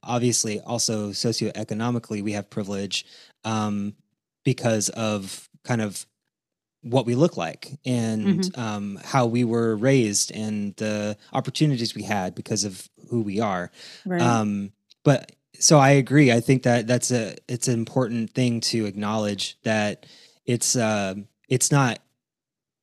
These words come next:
Speaker 1: vulnerability is not necessarily, it's not an equal thing for everybody. Um, it's not that not everyone can do it, but it's that they don't have the right, um, opportunities, I guess, or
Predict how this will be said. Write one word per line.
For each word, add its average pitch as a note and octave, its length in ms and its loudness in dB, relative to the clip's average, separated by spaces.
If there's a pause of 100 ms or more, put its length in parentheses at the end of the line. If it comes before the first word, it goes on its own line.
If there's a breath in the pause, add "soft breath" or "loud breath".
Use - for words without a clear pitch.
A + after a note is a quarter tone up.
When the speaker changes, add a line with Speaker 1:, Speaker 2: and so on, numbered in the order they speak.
(180)
Speaker 1:
vulnerability D3 640 6
is A#2+ 140 0
not B2 120 -2
necessarily, A2+ 600 0
it's - 320 -6
not C3 100 0
an A2 120 -2
equal B2 320 -2
thing G#2 520 -2
for - 180 -6
everybody. C3 680 2 (400 soft breath)
Um, G#2+ 400 0 (440)
it's - 320 0
not C#3+ 200 4
that B2 200 0
not A#2+ 220 -2
everyone A2+ 320 -2
can G2+ 200 -8
do A2 240 0
it, C3+ 260 2
but A#2 120 0
it's G#2+ 200 -4
that A2+ 180 -2
they A#2 100 0
don't A#2 200 -4
have A2 400 -4
the G#2 100 -6
right, G#2 420 -2 (120)
um, F2+ 640 -10 (520)
opportunities, B2 680 0
I B2+ 80 2
guess, C3+ 340 2
or G2+ 260 -4